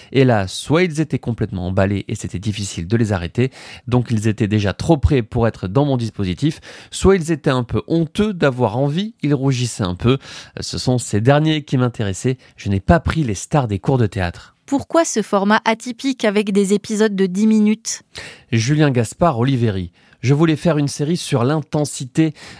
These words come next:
Speaker 1: Je me disais tout le temps, il faut qu'on s'attache aux jeunes parce que c'est fort, leur sensibilité, leur vulnérabilité,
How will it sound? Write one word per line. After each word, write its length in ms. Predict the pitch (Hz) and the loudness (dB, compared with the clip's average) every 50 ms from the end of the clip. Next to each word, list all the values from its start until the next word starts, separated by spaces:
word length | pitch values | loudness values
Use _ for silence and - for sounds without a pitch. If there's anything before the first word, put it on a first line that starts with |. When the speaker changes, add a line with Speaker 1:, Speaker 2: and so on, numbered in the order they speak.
| - | -4
Speaker 1:
Je 220 | - 110 101 120 123 | -2 0 2 4 4
me 220 | 120 120 113 107 | 4 4 2 2
disais 260 | 104 110 104 104 110 | 0 -2 -2 -2 -2
tout 160 | - - - | -2 0 -2
le 60 | 117 110 | -2 0
temps, 240 | - - 135 139 | 2 2 2 2
il 120 | 131 117 - | 2 0 -2
faut 280 | - - 151 165 160 | -4 -2 0 0 0
qu'on 240 | 139 - 147 139 135 | 0 -2 -2 -2 -2
s'attache 500 | - - 117 98 - 117 113 113 - - | 0 -2 -4 -2 0 0 -2 -2 -2 -4
aux 60 | 101 | -6
jeunes 260 | 98 98 127 131 131 117 | -2 0 2 0 2 0
parce 200 | 101 92 - - | -4 -6 -6 -6
que 100 | 117 107 | -8 -6
c'est 160 | - 92 90 | -6 -8 -8
fort, 480 | - - 160 165 151 135 113 101 107 | -4 0 2 4 4 4 0 -2 -6
leur 220 | 101 92 90 - - | -8 -10 -10 -10 -8
sensibilité, 920 | - - 156 123 - - 131 123 123 120 139 127 - - 160 156 151 151 | -4 -4 -4 -2 0 0 0 2 2 0 0 -2 -2 -2 -2 -2 0 -2
leur 240 | 135 104 90 76 87 | -2 -4 -4 -6 -6
vulnérabilité, 1040 | 98 107 135 156 160 156 151 143 135 135 135 135 139 143 127 127 - 151 151 147 | -4 0 2 4 4 4 4 4 4 2 2 2 0 0 0 0 -2 -4 -4 -4